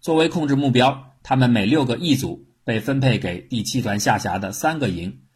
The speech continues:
分别是七团一营、七团三营和编组于其下的四团三营。占领行动非常顺利，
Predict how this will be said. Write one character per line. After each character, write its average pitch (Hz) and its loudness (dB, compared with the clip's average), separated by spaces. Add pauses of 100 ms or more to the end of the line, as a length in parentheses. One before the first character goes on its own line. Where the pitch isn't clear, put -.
(160)
分 131 0
别 113 2
是 101 -4
七 131 -2
团 117 -4
一 151 0
营、 92 -6 (160)
七 - -2
团 104 -4
三 160 0
营 98 -4
和 98 -10
编 131 2
组 98 0
于 101 0
其 98 -6
下 104 2
的 90 -6
四 - -8
团 87 -8
三 110 -2
营。 78 -12 (1160)
占 196 0
领 135 -2
行 127 -6
动 139 -4
非 147 -4
常 101 -6
顺 101 -6
利， 101 -8